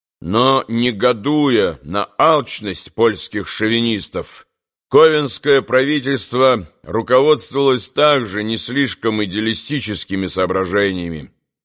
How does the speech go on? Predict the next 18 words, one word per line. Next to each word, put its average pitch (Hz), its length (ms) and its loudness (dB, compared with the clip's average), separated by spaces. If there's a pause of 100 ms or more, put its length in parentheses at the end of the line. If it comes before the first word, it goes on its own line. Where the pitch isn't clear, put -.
(260)
Когда 117 300 0
польская 127 600 0
армия 107 600 0
занимала 107 840 0
западнорусские 110 1300 -2
города 104 540 2
и 110 80 0
области, 117 760 -2 (380)
литовские 135 840 -2
дипломатические 120 1080 -4
представители 120 1000 -4 (440)
обращались 127 720 0
с 92 180 -10
горячим 131 640 0
протестом 127 800 -2 (140)
к 82 100 -16
державам 107 680 0
Согласия, 107 880 0